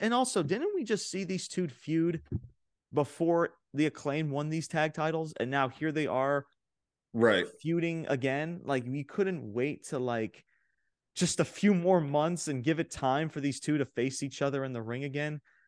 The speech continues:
Speaker 1: I, I don't know, man. To me, there's, I wanna, I wanna talk positively about this because I like people putting in the time to put in a segment, you know what I mean? And I, and
Speaker 2: Mm-hmm.
Speaker 1: it seems like they did, there was some time and effort put into this, but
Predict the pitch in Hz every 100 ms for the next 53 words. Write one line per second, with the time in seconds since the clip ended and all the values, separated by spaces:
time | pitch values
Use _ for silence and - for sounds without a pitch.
0 | _ - 143 - 160 160 110 107 101 98
1 | 95 - 151 160 185 175 151 - 139 131
2 | 160 190 185 - 139 143 139 165 190 170
3 | 139 - - 135 135 - 131 123 120 113
4 | 120 107 107 104 104 98 - 110 113 113
5 | 110 117 117 117 _ _ _ _ _ _
6 | - - 147 135 131 127 - 135 135 131
7 | 123 123 - - 120 117 120 123 123 -
8 | - 123 - 113 110 - - 107 110 120
9 | - - 120 127 127 127 127 127 107 101
10 | - 110 135 139 135 123 117 110 107 92
11 | 113 90 107 107 110 - 101 - 104 95
12 | 104 - 104 - 104 - 98 107 123 165
13 | 185 - - 110